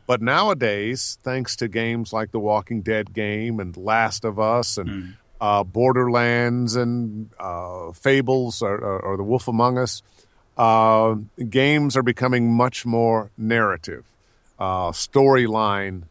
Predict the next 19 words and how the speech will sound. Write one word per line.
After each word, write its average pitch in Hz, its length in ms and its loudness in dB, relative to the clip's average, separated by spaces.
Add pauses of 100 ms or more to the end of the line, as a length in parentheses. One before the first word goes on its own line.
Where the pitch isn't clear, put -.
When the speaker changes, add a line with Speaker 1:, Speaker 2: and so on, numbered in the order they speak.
Speaker 1:
means 113 560 -2
much 110 320 -2
more. 104 400 -2 (540)
Um, 104 640 0 (320)
I'm 107 320 0 (380)
on, 113 320 2
uh, 104 840 -2
it 101 80 -10
hasn't 113 280 -4
come 113 160 -2
out 107 220 2
yet, 113 200 0
but 98 100 -4
it 101 100 -6
will 107 160 -2
come 107 200 -4
out 104 180 0
soon. 117 400 -2 (580)
Um, 95 520 0